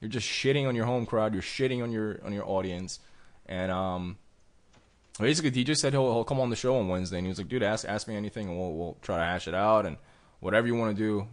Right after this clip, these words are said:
You know, I told him, I was like, "Dude, it's not gonna be, like, a plugging show. Like, I'm, I'm,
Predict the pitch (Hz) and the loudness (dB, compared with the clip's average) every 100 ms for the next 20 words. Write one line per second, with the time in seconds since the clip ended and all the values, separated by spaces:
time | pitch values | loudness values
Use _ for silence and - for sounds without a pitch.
0 | - 78 71 85 90 131 107 98 95 87 | -12 -10 -6 -4 -2 0 2 2 0 -4
1 | 98 92 101 98 90 87 80 - 110 101 | -4 -2 -2 -2 -2 -4 -6 0 0 0
2 | 101 113 104 98 82 85 82 85 | -2 0 2 2 0 -4 -6 -10